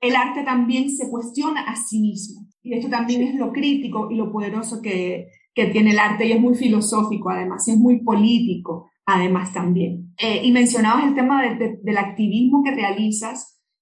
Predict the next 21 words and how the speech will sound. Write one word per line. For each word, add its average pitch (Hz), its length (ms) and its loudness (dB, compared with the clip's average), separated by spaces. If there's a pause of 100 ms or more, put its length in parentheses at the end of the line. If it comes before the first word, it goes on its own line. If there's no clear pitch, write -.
(120)
eh, 190 400 2
dentro 214 520 4
de, 185 400 0
de, 185 580 -4
del 202 240 -2
movimiento 196 440 -2
feminista, 208 840 0 (280)
o 208 140 -4
de 196 60 2
los 202 120 2
movimientos 208 460 0
feministas, 214 520 -2
y 220 120 2
me 208 80 4
encantaría 208 1040 0
saber 214 440 -4
cómo 240 220 -4
conjugas 262 540 -6
eso, 208 320 -6
cómo 220 200 -4
conjugas, 240 480 -4